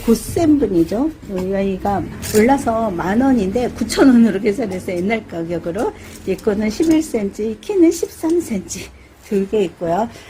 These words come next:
여기, 어, 입구는 팔점오 센치, 키는 십일 센치, 만 천 원짜리 세 개 있습니다. 이렇게 토 모두 해서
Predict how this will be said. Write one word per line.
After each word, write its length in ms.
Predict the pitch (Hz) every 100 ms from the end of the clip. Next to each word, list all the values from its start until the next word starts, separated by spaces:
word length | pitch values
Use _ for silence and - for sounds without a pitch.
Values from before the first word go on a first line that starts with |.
| - -
여기, 480 | 202 190 185 220 240 - - -
어, 300 | 170 170 170 196
입구는 680 | 202 - 269 262 269 359 339
팔점오 500 | 330 415 403 403 330
센치, 460 | 202 - 240 240 254
키는 360 | - 370 392 453
십일 340 | - 440 427
센치, 340 | 392 262 - 196
만 240 | 175 196
천 180 | 233 339
원짜리 360 | 339 285 185
세 200 | 190 370
개 180 | 302 302
있습니다. 440 | 262 - 156 147 117 - - - - - - -
이렇게 680 | 156 170 170 - 151 170 254 302 - - - -
토 600 | 330 320 311 302 311 339 - -
모두 480 | 214 196 208 233 247
해서 340 | 330 - 202